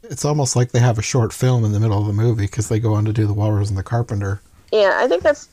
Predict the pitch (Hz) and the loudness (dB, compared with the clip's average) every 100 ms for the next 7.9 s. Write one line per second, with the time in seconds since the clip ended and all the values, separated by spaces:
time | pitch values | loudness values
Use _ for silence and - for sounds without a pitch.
0 | _ - - 247 185 175 190 185 190 208 | _ -2 0 0 0 2 2 -2 0 2
1 | 196 190 - 196 - 185 190 190 185 - | 2 0 -2 -6 -2 -2 0 0 0 -2
2 | 160 151 156 170 170 143 - 147 156 147 | -2 -4 0 0 0 -2 -6 -4 -4 -2
3 | 160 - 135 - 160 - - 156 - _ | -6 -8 -10 -6 -8 -6 -4 -4 -6 _
4 | _ _ _ - 190 180 185 208 220 208 | _ _ _ -2 0 2 2 4 2 2
5 | 202 175 170 185 180 208 202 160 - 175 | 2 2 0 0 0 0 -2 -4 -2 0
6 | 180 170 - 170 160 147 110 107 113 175 | 0 -2 -6 -6 -4 -4 -4 -4 -2 -2
7 | 226 _ _ _ - 120 110 117 | -4 _ _ _ -4 0 0 0